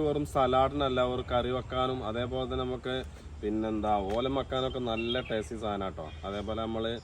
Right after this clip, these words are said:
ജ്യൂസ് അടിക്കാനൊക്കെ ഇതൊക്കെ നമ്മൾ പരീക്ഷയാണ്. അപ്പോൾ ഇനി നമ്മളിതാ വിത്തിന് വെച്ചുള്ള സാധനങ്ങളാണ് ഇതാ രണ്ട് മൂന്നെണ്ണം. പിന്നെ നമ്മൾ എന്തായാലും കറി വെക്കാനായി വേണ്ടിയിട്ട് നമ്മൾ ഇതേപോലെ നിർത്തിയിട്ടുണ്ട്. അതിൽ പെട്ട സാധനങ്ങളൊക്കെ ഉണ്ട്. ഇതൊക്കെ, ഇതൊക്കെ നമ്മൾ കണ്ടോ, ഈ സാധനമൊക്കെ നമ്മൾ മൂത്ത്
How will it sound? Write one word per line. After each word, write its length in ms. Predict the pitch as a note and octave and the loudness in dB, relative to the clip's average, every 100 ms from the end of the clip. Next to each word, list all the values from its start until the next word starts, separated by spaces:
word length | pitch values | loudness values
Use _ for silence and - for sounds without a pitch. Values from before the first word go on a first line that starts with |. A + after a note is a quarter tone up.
| - - - | -12 -16 -6
ജ്യൂസ് 260 | A2 G#2+ A#2+ | -4 -2 -2
അടിക്കാനൊക്കെ 460 | G#2+ A2 G#2 A2 G#2+ G#2+ | -2 -2 -2 -6 -8 -10
ഇതൊക്കെ 220 | A2+ C3+ | -8 -4
നമ്മൾ 140 | B2 B2 B2 | -2 -2 -2
പരീക്ഷയാണ്. 600 | G#2+ G#2 - A2 G2 A2+ - - - - A#2+ | -2 -4 -2 -2 -2 -6 -10 -14 -12 0 0
അപ്പോൾ 200 | B2+ E3 D#3 C#3+ | 2 0 2 2
ഇനി 180 | E3+ G3 F#3 - - | 6 4 2 -8 -6
നമ്മളിതാ 320 | B2 C#3+ E3 D#3 | 0 2 2 2
വിത്തിന് 280 | B2+ - D#3 D#3 | 0 2 2 2
വെച്ചുള്ള 280 | C#3 C#3 B2+ | 0 -2 0
സാധനങ്ങളാണ് 440 | A#2 A2+ A#2 A#2 A2 | 0 0 0 0 -2
ഇതാ 80 | G#2 | -2
രണ്ട് 160 | G2 G2+ G#2 | -2 -2 -2
മൂന്നെണ്ണം. 340 | G2+ G2+ G#2+ - - - | -2 -4 -6 -8 -10 -6
പിന്നെ 280 | B2 C3+ E3 F3+ - | -2 0 0 0 -4
നമ്മൾ 200 | B2 A#2+ C3+ | -4 -2 -2
എന്തായാലും 340 | B2+ B2 B2 A#2+ B2 | 0 -2 -2 -4 -4
കറി 180 | A#2+ C#3 | -2 -2
വെക്കാനായി 500 | A#2 B2 A#2 A#2 A#2 - A#2+ | -2 -2 -2 -2 -4 -6 -6
വേണ്ടിയിട്ട് 320 | A2+ G#2+ G#2+ A#2 | -4 -4 -4 -4
നമ്മൾ 140 | A2 A2+ | -4 -4
ഇതേപോലെ 320 | G#2+ G#2 G#2+ G#2+ | -4 -4 -4 -4
നിർത്തിയിട്ടുണ്ട്. 480 | F2+ G2 F#2+ F2+ G2 - - A2+ | -4 -6 -4 -4 -6 -8 -8 -4
അതിൽ 120 | B2 | -4
പെട്ട 140 | B2 G2+ - | -2 -4 -2
സാധനങ്ങളൊക്കെ 560 | G2+ F#2+ G2+ G#2 F#2+ | 0 0 -2 -2 -4
ഉണ്ട്. 100 | F#2 F2+ | -4 -4
ഇതൊക്കെ, 260 | G2 G#2 G#2 - - - - | -4 -4 -4 -4 -6 -6 -4
ഇതൊക്കെ 200 | A#2 C3 | 2 4
നമ്മൾ 160 | B2+ C3 C3 - | 6 6 4 2
കണ്ടോ, 220 | A2+ G2 F2+ | 2 4 2
ഈ 20 | A2+ | 2
സാധനമൊക്കെ 340 | B2 A#2 A#2+ B2 | 2 2 4 4
നമ്മൾ 180 | B2 A#2+ | 4 4
മൂത്ത് 280 | A2+ A2 - | 4 2 2